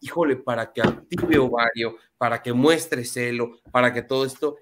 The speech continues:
es muchísimo más difícil. Entonces, necesitamos darle todo esto que estamos hablando y principalmente si queremos,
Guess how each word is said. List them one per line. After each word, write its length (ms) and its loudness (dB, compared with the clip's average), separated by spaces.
es 200 -6
muchísimo 1160 0
más 260 -4
difícil. 580 -8
Entonces, 680 -2
necesitamos 680 -4
darle 260 -8
todo 300 -2
esto 160 -10
que 60 -12
estamos 360 -8
hablando 460 -6
y 120 -6
principalmente 800 -8
si 140 -18
queremos, 480 -10